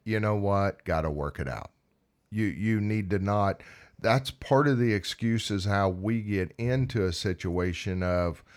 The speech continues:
"Well, you know, God, God needs my help." No, God don't need your help. He made the universe. He made everything on the earth. And you're telling me God needs your help to fulfill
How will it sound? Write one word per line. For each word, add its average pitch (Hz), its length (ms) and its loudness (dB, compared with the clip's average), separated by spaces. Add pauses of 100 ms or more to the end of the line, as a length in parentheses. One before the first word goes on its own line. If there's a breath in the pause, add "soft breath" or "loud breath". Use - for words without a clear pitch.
(600 soft breath)
"Well, 123 760 4
you 123 140 4
know, 123 580 4
God, 131 460 2
God 139 160 6
needs 139 340 2
my 107 200 2
help." 95 440 2
No, 135 200 0
God 131 280 4
don't 127 240 2
need 107 220 -2
your 92 160 0
help. 110 260 2
He 113 80 0
made 113 360 2
the 92 260 2 (320 loud breath)
universe. 151 640 4
He 113 80 0
made 110 300 2
everything 143 420 2
on 131 140 2
the 120 140 2
earth. 123 280 2
And 110 180 0
you're 135 200 0
telling 139 440 2
me 107 360 0 (440 loud breath)
God 135 460 2
needs 143 400 2
your 131 240 2
help 131 600 2
to 98 160 -2
fulfill 110 1000 0